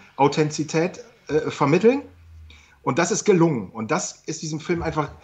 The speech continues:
so, äh, hoch anzurechnen. Und deswegen ist er, kann man da auch Abstriche machen, was die genaue Verfilmung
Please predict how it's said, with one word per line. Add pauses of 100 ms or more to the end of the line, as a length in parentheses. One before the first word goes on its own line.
(320)
so, (260)
äh,
hoch
anzurechnen.
Und
deswegen
ist
er, (500)
kann
man
da
auch
Abstriche
machen,
was
die
genaue
Verfilmung